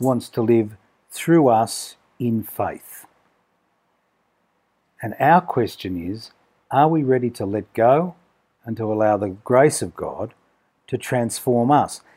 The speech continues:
And it's not some abstraction that we get transformed in a, in an elevated and, and utterly disembodied way. We get transformed through the ordinary dailiness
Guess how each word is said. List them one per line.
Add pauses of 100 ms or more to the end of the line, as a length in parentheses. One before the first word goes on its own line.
(160)
And
it's
not
some
abstraction
that
we (320)
get
transformed
in
a, (540)
in
an
elevated
and,
and
utterly
disembodied
way. (400)
We
get
transformed (1200)
through (1040)
the
ordinary
dailiness